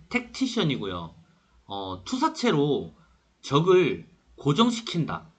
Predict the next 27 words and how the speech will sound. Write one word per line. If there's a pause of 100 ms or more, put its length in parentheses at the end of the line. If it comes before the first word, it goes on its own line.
그
다음에
고정시킨
상태에
대해서 (180)
어떻게 (120)
메커니즘을
발생한다, (260)
이런
내용으로
일단
설명이
됐고요. (640)
그
다음에 (140)
배너를
이용한 (100)
다양한
버프를
시전할
수
있고,
배너는
이제
깃발을
얘기합니다.
깃발.